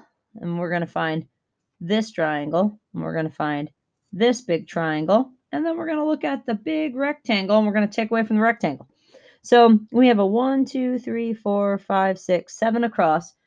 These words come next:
So area equals length times width for, this is for the big rectangle, okay? Let me move that over just so it's not on the dot cam.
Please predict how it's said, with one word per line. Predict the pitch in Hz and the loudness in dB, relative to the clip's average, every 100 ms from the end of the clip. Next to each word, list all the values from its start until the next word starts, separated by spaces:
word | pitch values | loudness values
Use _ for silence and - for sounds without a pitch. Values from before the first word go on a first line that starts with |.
| _ _ | _ _
So | - 170 170 | -6 -4 -2
area | 220 226 220 | -2 0 0
equals | - 208 190 180 185 | -2 -2 -2 -4 -4
length | 196 202 | -4 -4
times | - 202 185 | -4 -2 -2
width | 180 180 - | 0 -2 -2
for, | 170 | -8
this | 175 | -8
is | 208 | -6
for | 196 | -4
the | 165 | -2
big | - 202 202 208 | -2 0 2 0
rectangle, | 185 175 - 135 - - _ - | 0 -2 -2 -10 -10 -16 _ -12
okay? | 165 160 185 | -8 0 2
Let | 240 - _ _ _ _ _ _ _ - _ _ _ _ _ - | 2 -2 _ _ _ _ _ _ _ -20 _ _ _ _ _ -10
me | 185 | -8
move | 180 165 | -6 -4
that | 160 156 | -4 -4
over | 190 214 185 | -4 -4 -4
just | 185 - | -8 -8
so | 170 | -6
it's | 165 - | -6 -8
not | 165 160 | -10 -8
on | 156 | -8
the | 156 | -10
dot | 156 208 - | -6 -6 -6
cam. | - 208 202 208 | -4 -2 0 -2